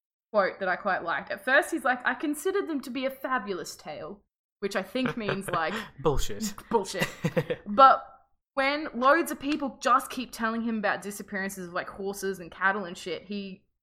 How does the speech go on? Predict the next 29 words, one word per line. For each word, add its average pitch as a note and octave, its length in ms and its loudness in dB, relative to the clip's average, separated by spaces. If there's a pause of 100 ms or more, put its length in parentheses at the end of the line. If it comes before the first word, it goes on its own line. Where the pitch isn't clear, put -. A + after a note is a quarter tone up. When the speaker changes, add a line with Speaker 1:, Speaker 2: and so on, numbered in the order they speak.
(180)
Speaker 1:
says, G3+ 280 0
and A3 160 -2
I C#4 80 4
quote, C#4 420 4 (360)
"It A3+ 100 -12
became D#4 400 -4
impossible D#4+ 560 -2
for G3+ 140 -10
me F#3+ 200 -6
to F3 160 -14 (100)
altogether A3+ 540 -6
doubt G3+ 420 -8
it." - 220 -16 (680)
So B3+ 120 4
he's, E4+ 280 2
like, C#5 100 6
Speaker 2:
Okay. - 120 4
Speaker 1:
hearing G4+ 240 4
it G4 120 -6
so E4 160 4
much C4+ 240 2
that C4+ 100 -4
he's C#4+ 180 0
a C4 40 -4
bit B3+ 120 -2
Speaker 2:
That's A3 60 0
Speaker 1:
like, G#3+ 200 6
Speaker 2:
good. C4 240 4
Speaker 1:
"Mm, F#4+ 360 -8